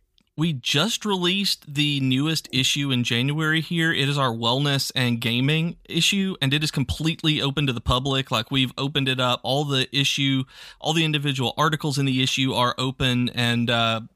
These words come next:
published where you can read them. You don't have to be a subscriber. You can download the entire issue,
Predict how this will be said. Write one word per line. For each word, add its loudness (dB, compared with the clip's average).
published 2
where 0
you 0
can 0
read 0
them. 2
You 0
don't 0
have 0
to -10
be 0
a 4
subscriber. 0
You -4
can 0
download 0
the -2
entire 0
issue, 0